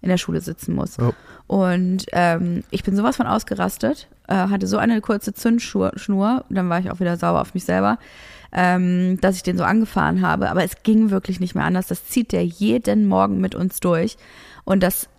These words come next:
Speaker 1: jetzt nochmal irgendwie, wie lange sollen wir das jetzt noch durchziehen?
Speaker 2: Es geht nur noch zwölf Jahre.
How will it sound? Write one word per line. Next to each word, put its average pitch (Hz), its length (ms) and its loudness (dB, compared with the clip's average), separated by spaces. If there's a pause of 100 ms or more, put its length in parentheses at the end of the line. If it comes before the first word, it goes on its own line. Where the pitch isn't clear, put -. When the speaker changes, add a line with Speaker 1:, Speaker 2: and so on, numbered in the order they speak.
(200)
Speaker 1:
jetzt 190 300 2
nochmal 220 460 4
irgendwie, 202 360 2
wie 208 100 2
lange 254 200 4
sollen 254 140 2
wir 254 40 2
das 262 120 0
jetzt 254 160 -2
noch 247 80 0
durchziehen? 254 440 0 (920)
Speaker 2:
Es - 100 -16
geht 107 140 2
nur 107 100 4
noch 101 100 2
zwölf 101 280 -2
Jahre. 104 320 0